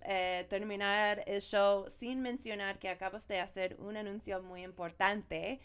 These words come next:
que es que, que no vas a contender este año para ser diputada. Eh, dinos en los tres minutos que nos queda, ¿por qué y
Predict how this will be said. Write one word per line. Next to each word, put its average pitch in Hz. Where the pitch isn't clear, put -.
que 180
es 180
que, 170
que 190
no 208
vas 220
a 185
contender 175
este 170
año 165
para 160
ser 165
diputada. 170
Eh, 170
dinos 226
en 202
los 196
tres 226
minutos 220
que 196
nos 170
queda, 165
¿por 180
qué 277
y 165